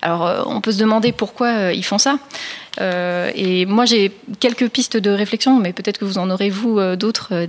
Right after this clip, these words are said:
euh, derrière, euh, au-, enfin, avec votre, euh, en écoutant ce, ce podcast.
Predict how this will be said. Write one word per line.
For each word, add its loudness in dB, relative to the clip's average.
euh, -2
derrière, -2
euh, -4
au-, -2
enfin, -2
avec 0
votre, -4
euh, -2
en 4
écoutant 0
ce, 0
ce -2
podcast. -2